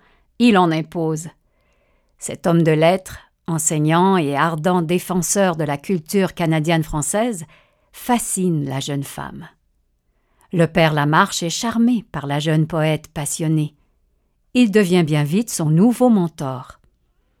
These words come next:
Une grande amitié liera les deux écrivains jusqu'à leur mort. Rina séjourne souvent dans Lanaudière pour collaborer au Carnet Viatorien et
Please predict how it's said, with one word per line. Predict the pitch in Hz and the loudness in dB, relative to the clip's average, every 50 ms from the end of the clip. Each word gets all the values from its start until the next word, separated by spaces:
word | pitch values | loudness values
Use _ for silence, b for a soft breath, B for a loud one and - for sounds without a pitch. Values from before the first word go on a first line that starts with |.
| _ _ _ _ _ _ - | _ _ _ _ _ _ 2
Une | 202 202 202 196 196 190 | 4 4 6 4 4 2
grande | - 190 160 185 202 190 175 | 0 -2 0 0 0 0 2
amitié | 180 175 180 180 170 - - - - 185 165 156 156 b b b b b b b b b b | 2 0 0 0 -2 -4 -8 -8 -6 -6 -4 -6 -8 b b b b b b b b b b
liera | 190 175 170 170 170 160 170 160 160 | -4 -2 0 0 2 2 2 2 2
les | 160 156 147 147 | 2 0 -2 -4
deux | 151 151 170 165 160 156 170 | -2 -2 0 0 0 -2 -4
écrivains | 160 - - 165 160 151 160 165 170 175 | -6 -6 -6 -6 -4 -2 0 0 0 0
jusqu'à | 156 170 170 - - 185 170 170 | -2 -2 -6 -6 -8 -8 -6 -4
leur | 170 156 147 160 | -4 -4 -4 -4
mort. | 156 143 131 117 120 123 - - - _ _ _ _ _ _ _ _ _ _ _ _ _ _ _ _ _ _ _ _ _ _ _ _ _ _ _ _ _ - | -4 -4 -4 -6 -8 -12 -18 -20 -20 _ _ _ _ _ _ _ _ _ _ _ _ _ _ _ _ _ _ _ _ _ _ _ _ _ _ _ _ _ 0
Rina | 202 214 240 240 240 262 294 302 | 2 6 6 6 8 6 4 2
séjourne | - - 226 220 202 185 208 226 220 226 196 | 2 2 2 0 2 2 2 2 2 2 2
souvent | 185 - - - 302 294 247 269 302 311 302 | 0 -2 -2 -2 -2 -2 0 0 0 0 0
dans | 190 165 160 | 0 0 0
Lanaudière | 156 151 156 160 165 156 151 170 160 151 147 156 - B B B B B B B _ | 2 2 2 2 0 0 -2 -2 -2 -2 -2 -4 -8 B B B B B B B _
pour | - 190 - - | -6 -6 -6 -4
collaborer | - 196 180 180 170 165 185 180 165 170 175 175 | -2 0 2 2 2 2 2 0 2 2 0 0
au | 165 165 | 0 -2
Carnet | 160 - 165 147 165 160 165 160 | -2 -4 -4 -2 0 0 0 0
Viatorien | 151 160 151 147 147 - 160 147 139 143 151 147 160 214 b b b b b b b b b - | 0 -2 -4 -4 -4 -6 -8 -8 -6 -6 -6 -6 -6 -8 b b b b b b b b b -4
et | 190 170 165 175 | -2 -2 -2 -2